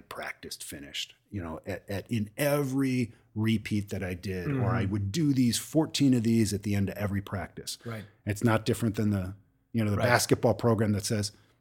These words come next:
Speaker 1: "We shoot a lot of free throws," you know?
Speaker 2: Yeah.
Speaker 1: Like,
Speaker 2: <laughs> Yeah.
Speaker 1: th-, we, we don't, we sp-, every day we spend time on free throws because,
Speaker 2: Yeah.
Speaker 1: you know, we don't wanna miss fee-, free throws.
Speaker 2: Yeah.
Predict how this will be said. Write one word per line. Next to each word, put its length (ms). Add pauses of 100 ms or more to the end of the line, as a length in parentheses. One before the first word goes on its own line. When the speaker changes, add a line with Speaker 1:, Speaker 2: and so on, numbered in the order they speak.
(160)
Speaker 1:
"We 60
shoot 240
a 40
lot 120
of 80
free 140
throws," 420 (640)
you 60
know? 140 (140)
Speaker 2:
Yeah. 260 (100)
Speaker 1:
Like, 240
Speaker 2:
<laughs> 80
Yeah. 320
Speaker 1:
th-, 240
we, 120
we 180
don't, 200
we 100
sp-, 160
every 380
day 320
we 120
spend 280
time 220
on 100
free 160
throws 320
because, 460
Speaker 2:
Yeah. 40
Speaker 1:
you 40
know, 80
we 100
don't 100
wanna 140
miss 140
fee-, 160
free 260
throws. 400
Speaker 2:
Yeah. 240